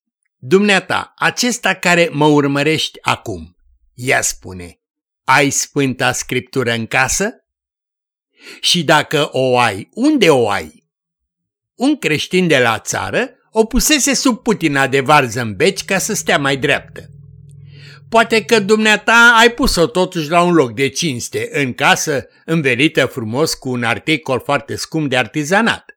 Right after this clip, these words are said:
Nu e rău nici așa, dar întrebarea este, o citești? Ai citit măcar o singură dată Noul Testament, așa cum întreba ieromonahul de mai sus? L-ai înțeles?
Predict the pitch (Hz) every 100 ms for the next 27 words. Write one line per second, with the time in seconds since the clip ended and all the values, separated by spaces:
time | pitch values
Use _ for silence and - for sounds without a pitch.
0 | _ _ - 320 156 131 127 175 180 127
1 | 98 - - - _ - - 165 170 -
2 | 170 165 165 175 190 180 170 - - 101
3 | - _ _ _ _ 147 156 - - 135
4 | 113 - 165 262 - - _ _ _ _
5 | _ _ _ _ _ _ - - - -
6 | 170 165 - 156 139 - 233 262 151 139
7 | 135 170 160 - 151 139 - 160 151 139
8 | 139 135 135 135 139 127 131 139 131 127
9 | 135 123 - 131 135 139 127 - _ _
10 | _ - 180 - 165 - 143 139 139 -
11 | 131 110 131 - - 127 131 127 123 131
12 | - 120 120 135 180 156 302 330 - -
13 | _ _ _ _ _ _ _ _ 120 139
14 | 139 139 127 - 131 117 156 277 -